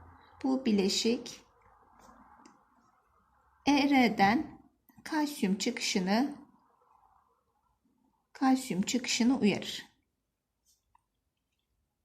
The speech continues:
Ve hücreleri etkileyerek, hücreleri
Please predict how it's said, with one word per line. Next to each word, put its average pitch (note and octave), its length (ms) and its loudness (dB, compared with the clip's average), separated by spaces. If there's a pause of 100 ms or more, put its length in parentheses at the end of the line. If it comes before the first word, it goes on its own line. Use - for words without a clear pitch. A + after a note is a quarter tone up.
(2000)
Ve D#4 200 0
hücreleri D4 480 4
etkileyerek, A3+ 880 -2 (1300)
hücreleri G#3 440 0